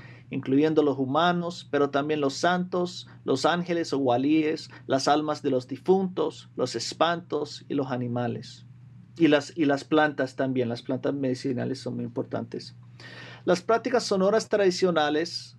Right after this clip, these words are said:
la generación de calor místico en los arrullos y chigualos, que son ritos particulares, el desvanecimiento del espíritu muerto en los velorios, también articulan afinidades sociales,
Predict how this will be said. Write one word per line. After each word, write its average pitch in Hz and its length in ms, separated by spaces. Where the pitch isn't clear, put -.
la 147 160
generación 151 760
de 175 100
calor 151 420
místico 160 800
en 147 200
los 143 400
arrullos 151 600
y 160 60
chigualos, 131 680
que 147 140
son 135 340
ritos 139 360
particulares, 120 840
el 160 220
desvanecimiento 160 1080
del 156 180
espíritu 160 580
muerto 165 460
en 156 60
los 131 200
velorios, 143 800
también 180 360
articulan 208 880
afinidades 175 840
sociales, 160 1120